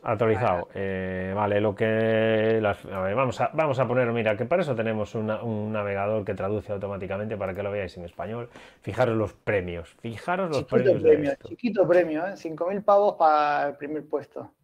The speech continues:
Speaker 1: Es casi nada, casi nada. Y además que esos son con, con pasta, pero después tenemos
Speaker 2: Jo.
Speaker 1: premios, premios
Speaker 2: ¿Cien
Speaker 1: en,
Speaker 2: pavos?
Speaker 1: en especie, ¿eh?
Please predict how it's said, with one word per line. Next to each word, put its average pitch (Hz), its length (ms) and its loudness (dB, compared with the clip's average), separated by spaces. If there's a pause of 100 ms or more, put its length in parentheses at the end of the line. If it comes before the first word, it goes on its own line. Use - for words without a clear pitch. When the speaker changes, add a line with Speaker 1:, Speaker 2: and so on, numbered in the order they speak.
(480)
Speaker 1:
Es - 280 -18
casi 101 340 -2
nada, 78 320 -6 (180)
casi 151 460 0
nada. 101 300 0
Y 101 60 4
además 104 360 2
que 143 200 0
esos - 200 -6
son 165 180 0
con, 107 380 -2
con 90 180 -8
pasta, 131 360 0
pero 85 240 -6
después 87 280 -8
tenemos 139 300 -2
Speaker 2:
Jo. 139 60 -14
Speaker 1:
premios, 95 1080 -2
premios 202 320 10
Speaker 2:
¿Cien 277 140 8
Speaker 1:
en, 214 80 4
Speaker 2:
pavos? 208 400 10
Speaker 1:
en 208 100 -6
especie, 127 580 -6
¿eh? 185 120 -12